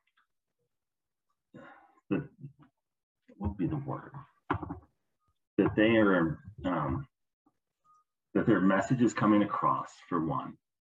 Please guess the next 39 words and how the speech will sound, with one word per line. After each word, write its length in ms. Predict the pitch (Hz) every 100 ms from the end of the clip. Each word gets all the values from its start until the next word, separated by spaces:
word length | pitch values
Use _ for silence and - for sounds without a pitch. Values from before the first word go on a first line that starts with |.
| _ _ _
but 80 | 98
also 260 | 95 95 104
that 160 | 101
they 140 | - 87
truly 720 | - - 90 87 85 82 78
care. 340 | - 82 67 65
Like, 140 | - - -
"I 300 | 80 80 - -
care," 420 | 80 85 82 71 - _ _ _ _ _ _ -
you 80 |
know, 240 | 82 78 76
like, 220 | 76 - - - -
and 100 | 101
it's, 220 | 104 -
it's 360 | - - _ -
a 60 | 110
long 380 | 98 98 107
speech. 440 | - - 92 92 - - - - _ _ _ _ _ -
Um, 600 | 90 - 78 78 71 69 _ _ _ _ _ _ _ 180
it's 160 | 156 - - -
like, 280 | 127 80 139 _ _ _ _
it, 180 | - 78
it 160 | 80 71
doesn't, 340 | 92 - -
like, 140 | 82 92
"Let 220 | 90 -
go, 420 | 87 107 - -
let 160 | 101 -
go, 160 | 95 127
lady, 300 | 80 95 -
please 400 | - 120 - 92
let 160 | 87
go." 260 | 92 117 92
Like, 220 | 90 90
the, 180 | 98 - _ _ _ _ _
um, 460 | 95 87 80 78 67
this 220 | 104 107
is 220 | 107 - -
so, 480 | 104 110 104 95